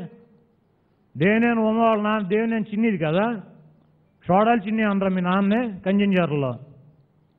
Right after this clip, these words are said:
నువ్వేం చేసేవాడివి? ఆ సోడా కాయలు కడిగేవాడివి. నువ్వేదో మైసూరు మహారాజులాగా, మేమేదో డ్రైవర్లం, క్లీనర్లం,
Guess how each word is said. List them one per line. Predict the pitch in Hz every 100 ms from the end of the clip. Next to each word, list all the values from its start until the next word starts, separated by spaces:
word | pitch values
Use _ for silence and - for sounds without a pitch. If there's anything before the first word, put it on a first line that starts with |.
| _ _ _ _ _ _ -
నువ్వేం | 190 226 240 233
చేసేవాడివి? | 233 226 226 226 233 220
ఆ |
సోడా | 196 202 220
కాయలు | 220 214 208
కడిగేవాడివి. | 208 185 175 170 151 139 139 131 - - - _ _ _ _ _ _ - _ _ _ _ _ _ _ _ _ 185
నువ్వేదో | 214 220
మైసూరు | 214 196 220 190 240
మహారాజులాగా, | 220 214 220 220 220 214 214 208 214 208 202 -
మేమేదో | 165 196 208 208
డ్రైవర్లం, | 190 185 208 214 214 220
క్లీనర్లం, | 202 208 214 208 208 202